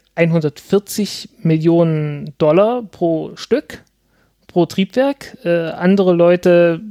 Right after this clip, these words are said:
bauen da, dir dafür eine ziemlich große Rakete und starten die auch. Äh, dort ist es halt ein Triebwerk. Ähm, ursprünglich hieß es, dass dieses Triebwerk, ähm,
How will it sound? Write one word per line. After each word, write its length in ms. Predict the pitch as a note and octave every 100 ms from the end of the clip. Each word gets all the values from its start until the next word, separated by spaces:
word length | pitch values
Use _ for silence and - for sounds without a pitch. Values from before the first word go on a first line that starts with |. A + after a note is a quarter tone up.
| -
bauen 400 | - D#3 E3+ F3+
da, 140 | D#3+ D3+
dir 260 | D3 -
dafür 420 | D#3 D#3+ D#3 E3+ E3
eine 400 | D#3+ D#3 D3+ D3
ziemlich 340 | F#3+ F3+ D#3
große 340 | - F3 F3 D3+
Rakete 560 | D3 - F#3+ C4+ C#4+ - - - - - -
und 340 | F3+ E3+ D#3+
starten 360 | - F3 A3+ B3
die 180 | A#3+
auch. 360 | A3 A#3 B3 -
Äh, 420 | F3 F3 F3 F3 F#3 F3 F3 _ _
dort 220 | - F3+ F#3
ist 140 | E3
es 160 | D3+ D3+
halt 120 | C#3+
ein 160 | D3
Triebwerk. 640 | C3+ F#3 F3+ A3+ A3+ - - A3
Ähm, 480 | E3+ D#3+ D#3 - -
ursprünglich 680 | F3+ F#3 - F#3 F3 E3+ D#3+
hieß 280 | E3+ E3+ E3
es, 160 | D#3
dass 220 | - C#3+
dieses 340 | - E3 D#3+ -
Triebwerk, 760 | - D#3 - D3+ D3 D3 - _ - - - - -
ähm, 600 | D#3 D3+ D3+ D3+ D#3